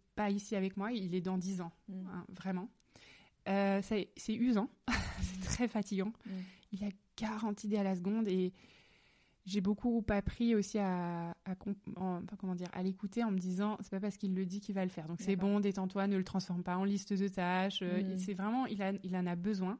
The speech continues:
Speaker 2: Mhm.
Speaker 1: Très mental. Voilà.
Speaker 2: Mhm.
Speaker 1: C'est un visionnaire.
Speaker 2: Mhm.
Speaker 1: Euh, peut-être que parfois aussi, il, il projette trop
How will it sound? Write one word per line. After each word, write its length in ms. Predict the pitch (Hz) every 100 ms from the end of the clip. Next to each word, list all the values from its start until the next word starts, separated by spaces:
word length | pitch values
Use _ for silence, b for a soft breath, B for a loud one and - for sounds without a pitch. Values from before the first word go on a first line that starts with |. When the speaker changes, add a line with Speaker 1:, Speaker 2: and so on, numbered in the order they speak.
| -
Speaker 2:
Mhm. 260 | 214 190 220 -
Speaker 1:
Très 300 | - - 247
mental. 580 | 226 214 202 196 214 185 - b b b b b b b _ _ _ _ _
Voilà. 240 | - 185 - -
Speaker 2:
Mhm. 220 | 185 190 202
Speaker 1:
C'est 100 | -
un 100 | 220
visionnaire. 500 | 208 196 180 156 202 -
Speaker 2:
Mhm. 280 | 196 202 226 B B B B B B B _ 220
Speaker 1:
Euh, 1120 | 226 226 233 233 233 226 226 220 220 220 214 - _ _ _ _ _ _ _ _ _ _ _ _ _ _ - _
peut-être 280 | 226 233 233
que 80 | 220
parfois 440 | 208 196 - 226
aussi, 340 | 214 190 - 220
il, 400 | 214 185 180 185
il 80 | -
projette 400 | - 196 190 -
trop 420 | - 95 240